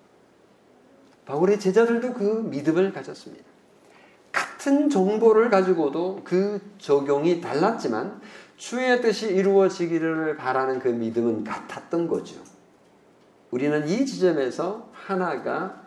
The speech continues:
되어야 합니다. 성도 여러분, 이제 말씀을 맺어야 되겠네요. 우리를 향한 하나님의 뜻이 무엇일까요?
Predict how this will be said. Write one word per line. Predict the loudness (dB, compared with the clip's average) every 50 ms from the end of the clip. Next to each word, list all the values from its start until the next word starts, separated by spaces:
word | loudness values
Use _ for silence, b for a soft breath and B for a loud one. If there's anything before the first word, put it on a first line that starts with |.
| -20 _ _ _ _ _ -20 _ _
되어야 | -6 -2 0 0 0 0 -2 -4 -6 -8 -10 -10 -14 -18 -20 -20 -20 _ _ _ _ _
합니다. | -10 -8 -8 -8 -8 -10 -14 -18 -20 -20 -20 _ _ _ _ _ _ _ _ _ _ _ _ _ _ _ _ _ _ _ _ _ _ _ _ _ _ _ _ _ B B B B B B B B B B B B B B _ _ _ _ _ _ _ _ _ _ _ _ _ _ _ _ _ _ _ _ _ _ _ _ _ _ _ _
성도 | _ -14 -12 -12 -10 -12
여러분, | -12 -14 -14 -16 -16
이제 | -14 -12 -12
말씀을 | -12 -12 -12 -10 -6 -2 -2 0 0 -2 -4 -8 -14 -20 -20 -16
맺어야 | -12 -10 -6 -4 -4 -4 -4
되겠네요. | -6 -6 -8 -12 -14 -16 -16 -18 -20 -20 -20 _ _ _ _ -20 _ _ -20 -20 -20 -20 _ _ _ _ _ _ _ _ _ _ _ _ _ _ _ _ -20 -6 -4
우리를 | -2 -2 2 2 2 2
향한 | 2 2 0 0 -2 -2 -4 -8
하나님의 | -6 -6 -4 -2 -2 -2 -2 -2 -2 -4
뜻이 | -4 -6 -4 -4 -6
무엇일까요? | -6 -4 -6 -6 -6 -8 -8 -10 -12 -12 -12 -16